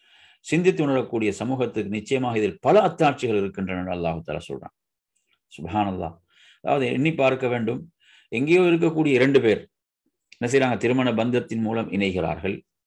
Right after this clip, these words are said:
திருமண ஒப்பந்தத்தின் மூலம் இணைகிறார்கள். அப்ப அந்த உள்ளங்களுக்கு மத்தியில் ஒரு பெரும் ஒரு நெருக்கத்தை, அன்பை அல்லாஹ் ஏற்படுத்துகிறான் என்று சொன்னால் அது அவனது உண்மையில் ஒரு பெரும் அத்தாட்சி நின்றும் உள்ள ஒரு விடயம் அது. சுப்ஹானல்லாஹ். அவன்தான் உங்களுக்கு மத்தியில் என்ன செய்தான்?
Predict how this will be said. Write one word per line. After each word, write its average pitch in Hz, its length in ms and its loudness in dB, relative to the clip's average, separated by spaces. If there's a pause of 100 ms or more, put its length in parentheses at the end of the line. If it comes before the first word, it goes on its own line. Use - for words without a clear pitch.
(320)
திருமண 135 340 2
ஒப்பந்தத்தின் 127 500 -2
மூலம் 113 260 -2
இணைகிறார்கள். 104 640 -2 (500)
அப்ப - 140 0
அந்த 147 180 4
உள்ளங்களுக்கு 156 520 4
மத்தியில் 143 300 0
ஒரு 123 140 2
பெரும் 143 260 2
ஒரு 120 200 2
நெருக்கத்தை, 131 720 0 (360)
அன்பை 131 560 2 (640)
அல்லாஹ் 110 280 4
ஏற்படுத்துகிறான் 107 540 -4
என்று 95 140 -4
சொன்னால் 117 280 -6
அது 110 200 -4
அவனது 101 260 -4
உண்மையில் 160 340 0
ஒரு 120 160 0
பெரும் 165 300 2
அத்தாட்சி 160 400 0
நின்றும் 120 280 -4
உள்ள 107 180 -2
ஒரு 92 180 0
விடயம் 101 200 0
அது. 80 140 -8 (360)
சுப்ஹானல்லாஹ். 95 720 -4 (360)
அவன்தான் 120 420 2
உங்களுக்கு 120 360 -2
மத்தியில் 110 300 -2
என்ன 120 120 -2
செய்தான்? 110 500 -4